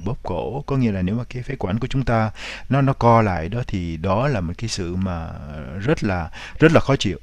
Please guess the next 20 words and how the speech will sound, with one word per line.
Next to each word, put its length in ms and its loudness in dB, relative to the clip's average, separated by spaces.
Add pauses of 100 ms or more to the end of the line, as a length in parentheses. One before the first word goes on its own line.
Và 520 2
nếu 160 8
mà 100 6
chúng 200 2
ta 380 4
để 320 0
cái 100 2
này 180 4
nó 120 2
kéo 180 4
dài 360 2 (320)
thì 140 0
nó 100 2
cũng 180 4
có 100 4
thể 160 4
nó 180 6
gây 420 2
ảnh 180 0
hưởng 480 -2